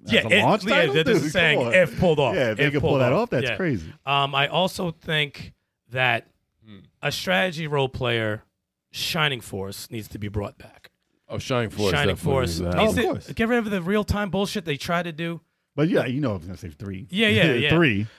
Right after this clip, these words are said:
Speaker 1: Three.
Speaker 2: Remake three.
Speaker 1: Three, remake three, all three scenarios. That's where you start from. You have part one and two in the shop if you wanna go that far back.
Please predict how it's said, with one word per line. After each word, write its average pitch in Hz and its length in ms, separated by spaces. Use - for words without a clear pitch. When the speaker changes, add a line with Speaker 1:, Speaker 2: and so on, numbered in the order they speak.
Speaker 1:
Three. 233 480
Speaker 2:
Remake 175 400
three. 123 300
Speaker 1:
Three, 220 180
remake 240 420
three, 208 420
all 185 200
three 190 220
scenarios. 160 480
That's 175 240
where 190 100
you 156 100
start 151 440
from. 98 320
You 135 120
have 143 240
part 156 260
one 175 180
and 214 120
two 208 280
in 170 100
the 180 80
shop 147 400
if 139 140
you 143 80
wanna 143 160
go 143 180
that 135 240
far 156 220
back. 117 340